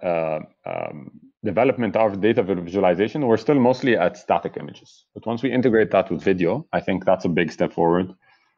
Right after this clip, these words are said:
Um, and then continued automation. Um, automation drives down costs, and it starts to unlock, um, you know, the prosumer market, the, you know, the, the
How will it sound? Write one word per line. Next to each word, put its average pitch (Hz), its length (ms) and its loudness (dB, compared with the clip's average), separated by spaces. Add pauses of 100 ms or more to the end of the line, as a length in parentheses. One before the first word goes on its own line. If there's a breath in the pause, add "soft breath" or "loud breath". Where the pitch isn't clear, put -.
(160)
Um, 101 460 2
and 110 120 2
then 151 160 4
continued 143 460 4
automation. 117 760 0
Um, 85 420 0
automation 123 480 2
drives 107 260 2
down 101 160 0
costs, - 640 -6
and 90 160 2
it 87 80 0
starts 107 320 0
to 107 100 0
unlock, 101 680 0 (640)
um, 82 640 0 (220)
you 98 120 4
know, 82 400 2
the 92 60 4
prosumer 110 640 4
market, 87 440 0
the, - 260 0 (220)
you 90 80 0
know, 80 280 -2 (100)
the, 82 360 2
the 82 560 2